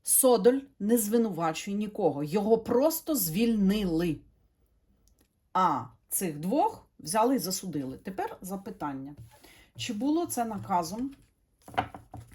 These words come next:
з Рашки? Чи це було накази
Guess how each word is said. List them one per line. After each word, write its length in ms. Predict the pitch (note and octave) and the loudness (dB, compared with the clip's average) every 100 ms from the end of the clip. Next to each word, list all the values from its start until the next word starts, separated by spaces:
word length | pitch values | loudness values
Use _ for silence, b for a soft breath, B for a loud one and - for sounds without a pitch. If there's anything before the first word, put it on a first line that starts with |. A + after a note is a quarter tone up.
| _ F3+ | _ -12
з 200 | E3 F#3+ | -6 0
Рашки? 540 | G3 F3 - - C#4+ - _ - _ _ B B B | 0 0 -4 -6 -6 -6 _ -20 _ _ B B B
Чи 160 | - G#3+ | -12 -10
це 180 | F#3 G#3 | -6 -4
було 280 | G#3+ B3 A#3+ | 0 0 0
накази 640 | F#3+ - G3 G3 G3 | -2 -2 0 0 -2